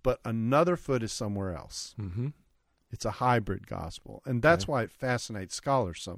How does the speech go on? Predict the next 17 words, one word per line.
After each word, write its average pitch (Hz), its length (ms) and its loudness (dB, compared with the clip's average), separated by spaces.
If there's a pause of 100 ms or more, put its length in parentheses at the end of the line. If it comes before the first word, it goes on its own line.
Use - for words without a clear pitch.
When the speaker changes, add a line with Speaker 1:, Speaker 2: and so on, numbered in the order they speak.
Speaker 1:
much. - 440 -20
Speaker 2:
Right. 73 200 -4 (280)
Speaker 1:
Because 120 520 2
most 156 320 4
of 143 60 -6
the 131 100 4
other 196 200 6
stuff - 340 -4
that - 100 -18
we 110 140 -6
get 104 340 -2 (540)
that 113 220 0
is 104 500 -2 (140)
extra 117 400 -4
biblical, 101 600 -6 (460)
um, 117 400 2 (200)
is, 120 680 2